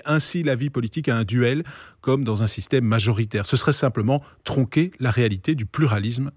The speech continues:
des partis chez nous. Et pourtant, souvenez-vous, des chaînes de télé ou des groupes de presse essayent de le faire malgré tout. Vous vous souvenez peut-être de deux mille quatorze,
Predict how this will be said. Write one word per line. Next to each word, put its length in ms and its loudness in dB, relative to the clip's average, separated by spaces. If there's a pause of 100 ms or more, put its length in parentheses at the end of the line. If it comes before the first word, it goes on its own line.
des 140 4
partis 340 0
chez 200 2
nous. 220 2
Et 100 2
pourtant, 500 -2 (440)
souvenez-vous, 720 2 (240)
des 120 4
chaînes 220 2
de 100 2
télé 240 0
ou 100 -2
des 80 0
groupes 180 0
de 100 2
presse 420 -2 (120)
essayent 380 4
de 100 4
le 60 4
faire 240 0
malgré 340 2
tout. 140 -6
Vous 120 -2
vous 40 -2
souvenez 360 -2
peut-être 400 0
de 100 0
deux 140 2
mille 180 0
quatorze, 500 -2